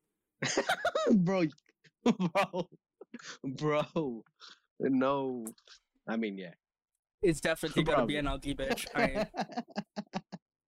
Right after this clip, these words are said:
Speaker 1: These Christians ain't looking too good.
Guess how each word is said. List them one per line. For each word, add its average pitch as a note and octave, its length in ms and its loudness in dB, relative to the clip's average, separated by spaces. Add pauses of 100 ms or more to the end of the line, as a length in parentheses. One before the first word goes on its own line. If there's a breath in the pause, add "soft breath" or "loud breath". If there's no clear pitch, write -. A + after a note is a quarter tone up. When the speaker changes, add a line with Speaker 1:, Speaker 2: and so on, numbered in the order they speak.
(920 loud breath)
Speaker 1:
These D#3 320 2
Christians D3 500 -2
ain't C#3 160 2
looking B2+ 240 -4
too B2 160 -2
good. D3 240 -2